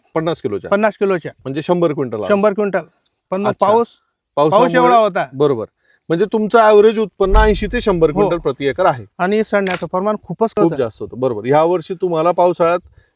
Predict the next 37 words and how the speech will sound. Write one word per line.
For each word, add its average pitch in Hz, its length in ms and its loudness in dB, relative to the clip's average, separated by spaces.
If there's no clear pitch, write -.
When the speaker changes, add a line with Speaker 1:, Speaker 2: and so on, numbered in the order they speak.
Speaker 1:
शंभर 156 300 0
क्विंटल 170 300 -6
का-, 135 540 -4
कांदा 139 280 -4
पिकणं, 147 400 -6
म्हणजे 131 400 -12
तो 165 140 -8
दीडशेच्या 160 460 -2
Speaker 2:
हो, 151 80 -4
Speaker 1:
बरोबर 202 180 4
आहे. 180 100 0
Speaker 2:
हो. 185 240 -2
Speaker 1:
आत्ता 190 380 0
जे 220 140 0
आपण 202 320 0
हे 175 180 -2
क्षेत्र 151 340 -6
निवडलेलं 135 480 0
आहे, 95 220 -14
तुमचा 185 540 0
अभ्यास 190 320 0
क-, - 100 -8
तुम्ही 226 240 -2
काय 233 200 2
गणित 202 280 0
मांडलेलं 147 340 -4
आहे? 107 120 -8
तुम्ही 151 160 -4
आता 151 180 -2
मला 160 180 -2
सांगत 139 320 -4
होता, 120 140 -6
तेच 190 120 -8
Speaker 2:
नाही. 214 160 -2
Speaker 1:
परत 147 140 -8
सांगा 113 280 -16
ना. 101 80 -20